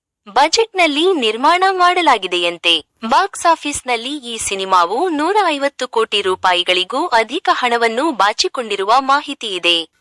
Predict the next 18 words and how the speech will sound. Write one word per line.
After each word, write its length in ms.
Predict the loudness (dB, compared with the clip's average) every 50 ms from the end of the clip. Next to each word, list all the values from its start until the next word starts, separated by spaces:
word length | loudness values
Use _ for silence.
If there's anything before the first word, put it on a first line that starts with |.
| _ -10 -4
ಬಾಲಯ್ಯಗೆ 760 | 0 2 4 4 4 2 0 0 0 -2 -2 0 -2 -2 -2
ನಾಯಕಿಯಾಗಿ 920 | 0 0 0 0 0 0 -4 -8 -8 -6 -2 2 2 2 2 0 -2 -2
ಪ್ರಗ್ಯಾ 500 | -2 _ 2 0 0 2 2 4 4 4 4
ಜೈಸ್ವಾಲ್ 600 | 4 2 2 0 0 0 -2 0 2 2 2 0
ಕಾಣಿಸಿಕೊಂಡಿದ್ದು, 960 | 0 0 0 0 0 -2 -4 -6 -4 -4 -4 -4 -4 -6 -4 -4 -6 -6 -6 _ _ _ _ -6
ಶ್ರದ್ಧಾ 580 | -4 -2 2 4 4 2 2 0 2 2 2
ಶ್ರೀನಾಥ್, 640 | 4 2 2 2 0 0 2 2 2 2 0 -2 -6 -20 _ _ -6
ರವಿ 300 | 0 0 2 2 2 -2
ಕಿಶನ್, 460 | -4 -2 0 2 2 2 2 0 -4 -8 _ _ _ _ -2
ಬಾಬಿ 420 | 2 2 4 4 2 0 -2 -6
ಡಿಯೋಲ್, 440 | -4 -6 -6 -6 -4 -4 -6 -6 -8 -14 _ _ _ _
ಮಕರಂದ್ 560 | -2 -2 0 0 0 0 0 0 0 -2 -2 0
ದೇಶಪಾಂಡೆ, 680 | 0 2 2 0 0 2 2 0 0 2 -2 -4 -4 -4 _ _ _ _
ರವಿ 320 | -2 2 2 2 2 2 0
ಕಾಳೆ 400 | 0 2 2 2 4 2 0 -2
ಮುಂತಾದವರು 800 | -2 -6 -8 -6 0 2 2 2 2 2 0 2 2 0 0
ಬಣ್ಣ 320 | -2 0 -2 -2 0 0 -2
ಹಚ್ಚಿದ್ದಾರೆ. 840 | -2 0 0 -2 -2 -2 -6 -4 0 2 4 4 4 4 2 0 0